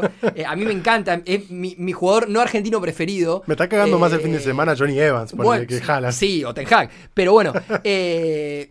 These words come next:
Speaker 2: ojalá que Haaland gane todos los premios de acá en más, si no los tienen que ganar los argentinos.
Speaker 1: Como le dijo Messi en la premiación.
Speaker 2: Totalmente.
Speaker 1: Se lo dedicó exclusivamente a él, por más que lo mencionó Mbappé, le dijo,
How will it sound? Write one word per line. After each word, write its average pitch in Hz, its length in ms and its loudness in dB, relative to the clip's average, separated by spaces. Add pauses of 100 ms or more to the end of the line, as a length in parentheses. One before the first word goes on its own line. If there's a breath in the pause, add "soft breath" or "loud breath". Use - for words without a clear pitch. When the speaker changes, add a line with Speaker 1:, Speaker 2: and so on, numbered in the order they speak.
Speaker 2:
ojalá 196 300 -2
que 220 180 -4
Haaland 262 320 -4
gane 233 200 -2
todos 285 260 -2
los 226 100 -2
premios 240 300 -2
de 196 60 -2
acá 214 260 -2
en 214 80 -4
más, 226 500 0 (260)
si 165 180 -10
no 165 80 -6
los 190 100 -8
tienen 208 180 -6
que 170 60 -8
ganar 180 180 -4
los 170 140 -6
argentinos. 160 580 -10
Speaker 1:
Como 226 220 6
le 208 80 4
dijo 262 240 4
Messi 240 440 2
en 160 200 2
la 156 160 4
premiación. 147 420 0
Speaker 2:
Totalmente. 208 420 0
Speaker 1:
Se 175 80 2
lo 160 100 4
dedicó 165 340 4
exclusivamente 208 720 0
a 143 180 0
él, 240 280 4
por 131 140 -4
más 165 120 0
que 165 140 -2
lo 143 100 0
mencionó 135 340 -4
Mbappé, 156 340 0
le 165 80 2
dijo, 156 320 -2